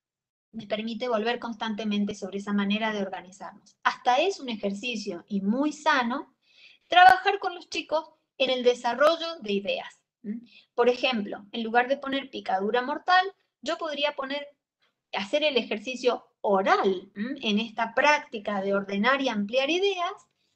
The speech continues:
podría decir que la idea principal es golpe mortal y pedirles a los chicos detalles que serían subsidiarios a golpe mortal. Entonces,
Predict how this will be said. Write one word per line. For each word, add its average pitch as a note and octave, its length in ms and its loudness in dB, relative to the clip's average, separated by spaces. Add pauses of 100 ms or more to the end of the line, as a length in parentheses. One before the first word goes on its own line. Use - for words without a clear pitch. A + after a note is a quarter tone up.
(160)
podría C#4 480 6
decir D#4 360 -6
que A#3 120 -2
la G3+ 140 -2
idea A3+ 360 2
principal C#4 600 0
es D4+ 140 0 (420)
golpe G#3+ 500 4
mortal E3+ 400 -10 (300)
y B3 120 -6
pedirles D4+ 560 2
a C#4+ 60 -6
los E4 200 -12
chicos D4 500 -8 (380)
detalles C#4+ 720 4 (200)
que C4 100 -4
serían C#4+ 360 -4
subsidiarios D4 840 -2
a G#3+ 120 0
golpe G#3+ 400 2
mortal. F#3+ 500 -10 (200)
Entonces, C4+ 420 -8